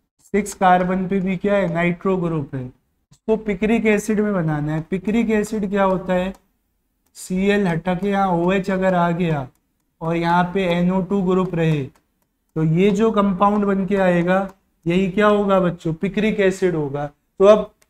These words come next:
क्या करें सर, सीएल हटा के ओएच कैसे लगाएं? भाई साहब, तीन तीन electron विड्रॉइंग group लगे हैं, आप तो simply गर्म पानी ऐड कर दो,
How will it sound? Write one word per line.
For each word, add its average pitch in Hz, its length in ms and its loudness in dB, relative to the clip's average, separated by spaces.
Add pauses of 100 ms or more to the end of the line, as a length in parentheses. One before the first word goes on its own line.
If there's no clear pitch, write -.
(160)
क्या 214 160 8
करें 208 300 0
सर, 214 180 0
सीएल 208 380 0
हटा 202 260 2
के 196 180 0
ओएच 196 300 0
कैसे 190 380 -2
लगाएं? 190 380 0 (360)
भाई 185 220 2
साहब, 214 360 6
तीन 196 220 -4
तीन 214 180 -2
electron 202 520 0
विड्रॉइंग 196 420 0
group 196 220 0
लगे 180 320 0
हैं, 208 140 -2 (300)
आप 175 280 2
तो 202 120 0
simply 196 640 -6
गर्म 196 340 2
पानी 190 380 0
ऐड 170 240 -2
कर 143 160 -4
दो, 165 260 -2